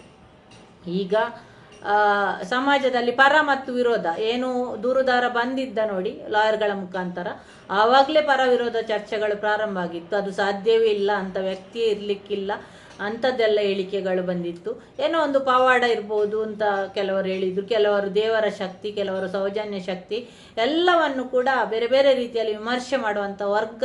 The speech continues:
ಸಮಾಜದಲ್ಲಿ ಹುಟ್ಟಿಕೊಂಡಿತ್ತು. ಈ ಎಲ್ಲ ವಿಚಾರಗಳಾದ್ಮೇಲೆ ಒಂದು ಎರಡು ದಿನ ಆಗಿರುವಾಗ ಯಾವುದೇ ಅವಶೇಷಗಳು ಸಿಕ್ಲಿಲ್ಲ ಅಂತಾದಾಗ,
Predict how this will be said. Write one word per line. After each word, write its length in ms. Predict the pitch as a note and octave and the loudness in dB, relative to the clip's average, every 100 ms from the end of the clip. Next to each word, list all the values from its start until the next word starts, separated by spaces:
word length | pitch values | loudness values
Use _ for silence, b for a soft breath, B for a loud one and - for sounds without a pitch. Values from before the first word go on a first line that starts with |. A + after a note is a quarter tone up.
| A3 | -2
ಸಮಾಜದಲ್ಲಿ 580 | G#3 G3 F#3 F#3 F#3 G#3 | -2 -6 -8 -6 -6 -6
ಹುಟ್ಟಿಕೊಂಡಿತ್ತು. 760 | C4+ B3 - D#3+ D3+ C#3 - B B B B B - B3+ | -8 -10 -10 -12 -12 -16 -20 B B B B B -8 2
ಈ 40 | |
ಎಲ್ಲ 340 | D4 E4 F4 E4+ D#4 | 4 4 2 2 2
ವಿಚಾರಗಳಾದ್ಮೇಲೆ 1040 | C4+ C4+ C4 B3+ A#3+ A3+ A3+ A3 G#3+ G#3+ B3+ | 2 2 2 2 2 2 0 -2 -6 -4 -4
ಒಂದು 240 | A#3+ A3 | -4 -2
ಎರಡು 360 | A3+ B3 C#4 C4+ | 0 4 2 2
ದಿನ 140 | B3 A3+ | -2 -2
ಆಗಿರುವಾಗ 460 | G#3+ A3 G#3 G3+ | -4 -4 -2 -2
ಯಾವುದೇ 420 | G#3 F3+ G3+ G#3 | 0 0 2 4
ಅವಶೇಷಗಳು 720 | C4 A#3 A3 A#3+ - G#3 G3+ F3+ | 4 4 0 -2 -4 -4 -4 -4
ಸಿಕ್ಲಿಲ್ಲ 580 | B3 B3+ B3+ A#3+ G#3+ G#3 | -8 -10 -8 -4 -2 0
ಅಂತಾದಾಗ, 720 | G3+ G3 F#3 F#3 F3+ F#3 | -2 -4 -4 -4 -4 -6